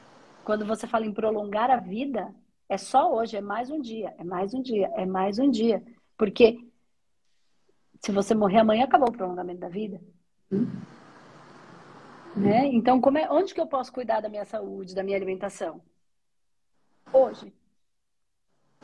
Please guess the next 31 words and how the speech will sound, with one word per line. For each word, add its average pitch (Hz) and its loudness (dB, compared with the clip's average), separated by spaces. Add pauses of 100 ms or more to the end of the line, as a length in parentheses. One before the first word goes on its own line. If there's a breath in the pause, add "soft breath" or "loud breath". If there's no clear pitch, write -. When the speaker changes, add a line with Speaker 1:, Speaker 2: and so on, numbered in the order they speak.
(380)
Speaker 1:
Pensa 190 -10
no 220 -10
que - -20
você 240 -12
vai. 202 -8
Então, 233 2
é 269 10
hoje, 302 6
é 285 -10
só 330 -2
hoje. 208 -4 (1200)
Então, 180 -12
hoje 202 0
é 254 4
o 269 0
motivador. 254 -8
Então, 233 -6 (460 loud breath)
nesse 277 -2
lugar, 208 0 (1800)
você 226 -2
vai 233 4
conseguindo 208 -6
pegar 190 0
esse 185 -4
microfone, 180 -8
entende? 196 0
Porque 196 0
hoje 240 4
é 277 6
pra 302 0
mim. 196 -2